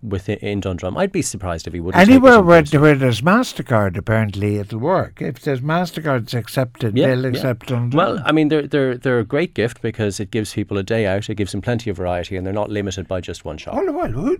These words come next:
Speaker 2: who's this good person? "I have won," they say,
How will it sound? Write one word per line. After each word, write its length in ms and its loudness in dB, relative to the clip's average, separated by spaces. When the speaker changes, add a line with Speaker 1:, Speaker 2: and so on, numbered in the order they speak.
Speaker 2:
who's 400 0
this 300 0
good 260 -4
person? 500 -6
"I 160 10
have 300 8
won," 360 8
they 220 2
say, 480 -2